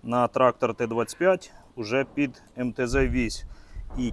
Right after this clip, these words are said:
тяга поздовжня буде стоять уже не з маленьким шарніром, а з великим шарніром діаметром двадцять вісім міліметрів.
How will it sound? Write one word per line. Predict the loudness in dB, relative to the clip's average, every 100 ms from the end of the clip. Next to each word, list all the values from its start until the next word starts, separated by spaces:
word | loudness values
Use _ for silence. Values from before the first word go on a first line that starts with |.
| 4
тяга | 6 8 6
поздовжня | 2 2 4 4 4 0 0 -2 -12 -14 -12
буде | -4 -2 -2
стоять | -4 -4 0 0 -2
уже | -6 -2 0
не | 0 0 0 0 -4 -20 -20 -20 -20 -18 -18 -16 -18 -20 -20 -18 -20 -20 -20 -20 -20 -20 -20 -10
з | -2
маленьким | 0 0 0 -2 -2
шарніром, | -2 -2 -2 0 -2 -2 -12 -20 _ 0
а | 4 4 2
з |
великим | 0 0 0 0 -4 -6 _ _ _ _ _
шарніром | -6 -4 -2 0 0 0
діаметром | 2 2 2 0 -2 0
двадцять | 2 0 -2 -10
вісім | -8 -8 -8
міліметрів. | -6 -4 -4 -4 -2 -2